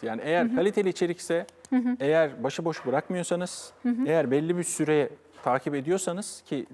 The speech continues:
Speaker 1: söylemiştim yirmi dakika,
Speaker 2: Hı hı.
Speaker 1: e, yirmi dakika sizin için çok ideal, uygun bir süre ve kaliteli oyunlar, kaliteli içerikler.
Speaker 2: Beraber oynuyorum, o yüzden sorun değil.
Speaker 1: Beraber oynuyorsanız en güzeli
Speaker 2: <laughs> Ona
Speaker 1: zaten
Speaker 2: böyle
Speaker 1: o.
Speaker 2: şey de yapıyorum, yönlendiriyorum.
Speaker 1: <laughs> En
Speaker 2: Tamam.
Speaker 1: güzeli zaten o.
Speaker 2: Şimdi vurdulu kırdılı oyunlara geçelim.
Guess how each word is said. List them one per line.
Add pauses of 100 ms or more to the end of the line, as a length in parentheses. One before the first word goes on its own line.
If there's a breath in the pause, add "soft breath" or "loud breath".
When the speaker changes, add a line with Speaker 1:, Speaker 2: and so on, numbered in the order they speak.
Speaker 1:
söylemiştim
yirmi
dakika, (420 soft breath)
Speaker 2:
Hı
hı.
Speaker 1:
e,
yirmi
dakika
sizin
için
çok
ideal,
uygun
bir
süre
ve
kaliteli
oyunlar,
kaliteli
içerikler.
Speaker 2:
Beraber
oynuyorum,
o
yüzden (120)
sorun
değil.
Speaker 1:
Beraber
oynuyorsanız
en
güzeli
Speaker 2:
<laughs>
Ona
Speaker 1:
zaten
Speaker 2:
böyle
Speaker 1:
o.
Speaker 2:
şey
de
yapıyorum,
yönlendiriyorum.
Speaker 1:
<laughs>
En
Speaker 2:
Tamam.
Speaker 1:
güzeli
zaten
o.
Speaker 2:
Şimdi
vurdulu
kırdılı
oyunlara
geçelim.